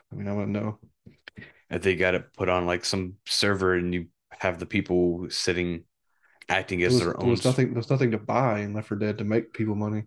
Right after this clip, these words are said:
Speaker 2: True.
Speaker 1: No, you didn't, you didn't buy anything.
Speaker 2: Well, then I have no clue.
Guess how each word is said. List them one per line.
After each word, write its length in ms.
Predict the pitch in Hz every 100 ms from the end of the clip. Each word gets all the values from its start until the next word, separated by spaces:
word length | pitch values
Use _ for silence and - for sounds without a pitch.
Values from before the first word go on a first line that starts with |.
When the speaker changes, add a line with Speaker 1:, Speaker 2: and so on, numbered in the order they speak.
| _ _ _ _
Speaker 2:
True. 420 | - 98 90 87 - _ -
Speaker 1:
No, 140 | 107
you 140 | 113 113
didn't, 180 | 110 -
you 60 |
didn't 140 | 117 110
buy 160 | 117 110
anything. 540 | 110 113 110 104 113 - _ _ _ _ _ _ _ _
Speaker 2:
Well, 100 | -
then 180 | 78 82
I 60 | 101
have 140 | 95
no 220 | 90 90 95
clue. 420 | - 104 101 -